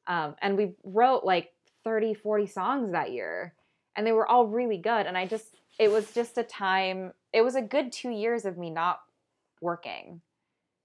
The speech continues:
And that's really scary to go from, you have to remember, I got True Jackson when I was fifteen. And from then on, I, I worked consistently. We did True Jackson for two and a half years. I did The Troop.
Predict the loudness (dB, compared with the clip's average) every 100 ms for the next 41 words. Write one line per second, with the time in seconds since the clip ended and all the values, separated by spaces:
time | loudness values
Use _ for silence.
0 | _ _ -2 4 2 2 -6 0 2 2
1 | 0 -4 -6 -4 -8 -10 -2 0 0 -2
2 | -6 -4 -4 -2 -4 -2 -4 -2 4 4
3 | 2 -2 -2 -2 -8 -8 -8 -8 -8 -12
4 | -16 -14 -16 -16 -16 -20 _ _ _ _
5 | -4 -4 -4 -4 -2 0 2 0 -2 -6
6 | -10 -2 0 0 -2 -8 _ _ _ _
7 | _ _ -2 0 0 -4 -6 -4 -2 -6
8 | _ -20 -20 _ _ _ -12 -12 -10 -10
9 | -10 -16 -14 -16 -16 -20 _ _ _ _
10 | _ -6 -4 -4 -4 0 0 0 -4 -8
11 | -8 -4 -4 -4 -6 -4 -4 -2 -2 -4
12 | -6 -20 _ _ _ _ _ 0 0 2
13 | -2 -4 -12 -12 -8 -2 0 0 -2